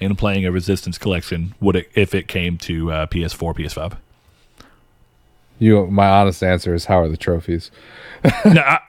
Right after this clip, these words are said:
Speaker 1: I had a feeling, but I was curious.
Speaker 2: <laughs>
Speaker 1: Yeah.
Speaker 2: I mean, like, I would probably be interested, but it would be one of those things where, like, I'm not interested enough. It sound dumb. I'm not interested enough to put one game, another game I'm not gonna complete on there, you know?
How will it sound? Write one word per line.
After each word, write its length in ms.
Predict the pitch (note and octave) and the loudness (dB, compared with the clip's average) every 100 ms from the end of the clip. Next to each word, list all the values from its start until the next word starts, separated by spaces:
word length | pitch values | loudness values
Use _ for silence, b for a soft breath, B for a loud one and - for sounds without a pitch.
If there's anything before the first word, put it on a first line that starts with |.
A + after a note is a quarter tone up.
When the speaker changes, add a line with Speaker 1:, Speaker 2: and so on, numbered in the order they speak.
| - | 0
Speaker 1:
I 100 | D3 | 2
had 200 | D#3 E3 | 2 0
a 40 | |
feeling, 400 | - C#3 C3+ E3+ - | 0 0 0 -2 0
but 100 | A2+ | 2
I 60 | |
was 100 | - | 4
curious. 420 | A3+ F#2 G3+ - - | 4 4 2 2 2
Speaker 2:
<laughs> 680 | G#3 - _ - - - | 0 -2 _ -20 -20 -4
Speaker 1:
Yeah. 220 | C#3 F#2+ - _ _ _ _ _ - | -2 -2 -6 _ _ _ _ _ 0
Speaker 2:
I 120 | C#3 | 4
mean, 220 | C#3+ C#3+ C3+ | 6 4 6
like, 220 | C3 A#2 | 4 4
I 180 | B2 B2+ | 4 4
would 180 | B2+ | 2
probably 480 | A2+ A#2 A2 A#2 A#2 | 2 4 4 4 2
be 160 | G#2+ G2+ | 2 2
interested, 560 | G2 F#2+ G#2+ - A2+ G#2 | 0 -2 -6 0 0 2
but 100 | G2+ | 2
it 60 | |
would 120 | G2 | 2
be 80 | F#2+ | 0
one 180 | F#2+ F#2+ | 0 2
of 40 | F#2+ | 0
those 180 | F2 | -2
things 300 | - F#2 F2+ | -2 -2 -2
where, 120 | F#2 F2+ | 0 0
like, 160 | F2 | 2
I'm 160 | F#2 F#2+ | 0 2
not 200 | G2 G2+ | 4 2
interested 400 | G2+ G2 - G2 | 0 -2 -4 -2
enough. 300 | F#2 F#2 B B B - | 0 -2 B B B -6
It 140 | A2 | -4
sound 360 | - - F#2+ E2+ | -2 0 2 0
dumb. 200 | D#2+ D#2+ B - | -4 -8 B 0
I'm 140 | A2 | 4
not 180 | B2 B2 | 4 4
interested 420 | A#2+ A#2 G#2+ A2+ | 2 -2 -2 0
enough 340 | G#2 G2 F#2+ - | 2 2 0 -2
to 100 | G2+ | -2
put 220 | G#2+ F#2 | 0 2
one 280 | F#2 G2 F#2 | 2 0 2
game, 260 | F#2 F#2 | 0 2
another 480 | F2+ F2+ G2 G2 F#2+ | 0 -2 0 2 2
game 200 | F2+ F#2+ | 2 2
I'm 140 | F#2 F2 | 2 2
not 160 | E2+ | 0
gonna 160 | G2 F2 | 0 -2
complete 400 | F2+ E2 F#2 F#2 | -4 -2 0 2
on 160 | F#2+ F#2+ | 2 0
there, 160 | F#2+ | 0
you 140 | G2 G2+ | 2 2
know? 220 | G2+ | 2